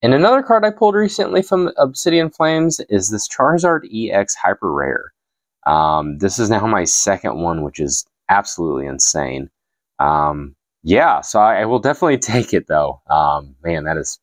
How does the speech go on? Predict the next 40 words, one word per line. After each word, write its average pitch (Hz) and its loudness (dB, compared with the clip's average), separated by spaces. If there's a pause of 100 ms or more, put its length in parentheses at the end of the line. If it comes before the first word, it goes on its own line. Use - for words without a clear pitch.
(160)
pretty 80 -6
crazy. 65 -4
So, 69 -2 (840)
uh, 120 4
guys, 185 2
that 233 4
was 190 0
it, 208 4
though, 208 4
for 190 -2
today. 151 2
Uh, 104 4
that 117 2
was 117 2
the 101 -10
Obsidian 117 -2
Flames 107 0 (140)
Booster 104 2 (100)
Bundle 87 2
six - -4
packs. 123 -2 (440)
Uh, 82 4
rest 151 0
of 139 -8
the 127 4
week, 127 0 (100)
I 110 2
do 120 2
have 120 2
a 90 -2
Elite 110 0
Trainer 123 0
box 110 2
for - -16
Friday, 107 2
and 82 -10
then 82 -6
I 78 0
do 90 0
have 87 0